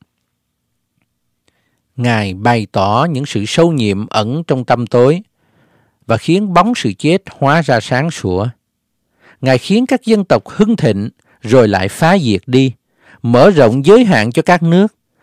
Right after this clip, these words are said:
đoạn thâu nó lại. Ngài cất thông sáng khỏi những trưởng của các dân tộc thế gian, khiến chúng đi dông dài trong đồng vắng không đường lối. Chúng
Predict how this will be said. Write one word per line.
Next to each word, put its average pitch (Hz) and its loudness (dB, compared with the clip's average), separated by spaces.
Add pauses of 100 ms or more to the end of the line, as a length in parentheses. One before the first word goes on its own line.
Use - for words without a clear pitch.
(140)
đoạn 98 0
thâu 147 4
nó 143 0
lại. 92 -2 (840)
Ngài 123 0
cất 220 0 (120)
thông 180 0
sáng 196 0
khỏi 147 2
những 165 -2 (120)
trưởng 139 2
của 156 -2
các 208 0
dân 190 0
tộc 107 -2
thế 156 0
gian, 143 0 (720)
khiến 180 0
chúng 190 0
đi 135 0
dông 156 2
dài 113 4
trong 156 -2
đồng 107 2
vắng 135 -2
không 135 -4
đường 92 -2
lối. 110 0 (1040)
Chúng 190 -2